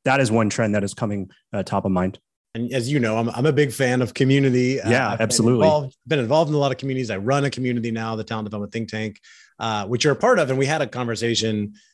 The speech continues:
Speaker 2: just today before we recorded this about the importance of community and how do you build community and how do you bring people together? And, uh,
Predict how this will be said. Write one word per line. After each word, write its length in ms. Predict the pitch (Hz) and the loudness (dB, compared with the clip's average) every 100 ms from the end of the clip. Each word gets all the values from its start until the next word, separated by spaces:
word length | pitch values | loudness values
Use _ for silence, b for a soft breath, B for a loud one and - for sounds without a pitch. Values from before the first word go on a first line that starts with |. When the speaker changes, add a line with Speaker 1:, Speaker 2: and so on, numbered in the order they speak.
| B | B
Speaker 2:
just 180 | 120 151 | -2 0
today 240 | 123 170 | 2 2
before 260 | 110 107 127 | 0 -2 -2
we 100 | 117 | -2
recorded 380 | 107 139 131 95 | -4 -4 -4 -2
this 340 | 101 95 - - b _ | -4 -4 -6 -10 b _
about 500 | 123 98 113 117 110 - _ - | -6 0 2 2 0 -8 _ -4
the 100 | 123 | -4
importance 400 | 110 139 123 110 | -2 -4 -4 -6
of 100 | - | -6
community 440 | 113 107 104 104 | -4 -4 -4 -4
and 100 | 98 | -6
how 220 | - 113 | -4 -2
do 40 | 110 | -2
you 140 | 104 | -2
build 280 | 107 104 104 | -4 -6 -6
community 380 | 107 101 95 104 | -6 -6 -6 -8
and 80 | |
how 80 | 92 | -8
do 80 | 107 | -8
you 60 | 104 | -8
bring 220 | 104 101 | -8 -10
people 200 | 107 101 | -12 -12
together? 480 | 92 107 107 98 92 B B B - | -10 -8 -6 -8 -10 B B B -8
And, 200 | 127 | -8
uh, 80 | 127 | -8